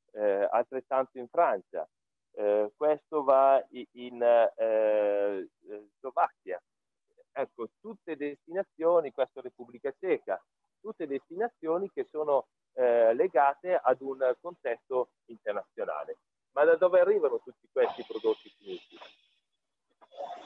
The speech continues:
Tutti questi prodotti finiti hanno un contesto di, eh, realizzazione. Ecco, questa è la linea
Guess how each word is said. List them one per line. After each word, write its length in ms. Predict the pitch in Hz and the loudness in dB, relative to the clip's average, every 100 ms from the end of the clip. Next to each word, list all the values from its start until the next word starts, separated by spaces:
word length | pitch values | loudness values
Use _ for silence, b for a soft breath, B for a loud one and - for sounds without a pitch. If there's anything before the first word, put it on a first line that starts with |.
| - | -6
Tutti 260 | 226 - | -6 -4
questi 300 | 180 190 - | 0 0 0
prodotti 440 | 165 170 175 196 202 - | -2 0 2 0 -2 -2
finiti 600 | - 165 151 - 190 - _ _ _ _ | -2 -2 -8 -8 -10 -10 _ _ _ _
hanno 440 | 151 165 170 175 | 2 2 2 -2
un 360 | 156 156 151 143 - _ | -4 -14 -10 -12 -12 _
contesto 600 | - 170 - 143 - 156 | -6 -6 0 -2 -2 -8
di, 140 | 143 135 - - _ _ _ - _ _ _ _ _ _ | -8 -14 -18 -20 _ _ _ -20 _ _ _ _ _ _
eh, 460 | 131 131 123 117 107 | 2 4 4 2 -2
realizzazione. 1000 | 131 151 151 147 143 - _ 107 92 90 - _ _ _ | 2 4 4 0 -6 -8 _ 0 0 0 -10 _ _ _
Ecco, 320 | 123 - - - | -4 -4 -6 -2
questa 540 | - - _ 208 208 - _ _ _ | 0 0 _ 2 2 -8 _ _ _
è 260 | 170 139 123 | 6 6 6
la 120 | 143 | 8
linea 500 | 165 180 165 120 107 | 8 8 4 6 6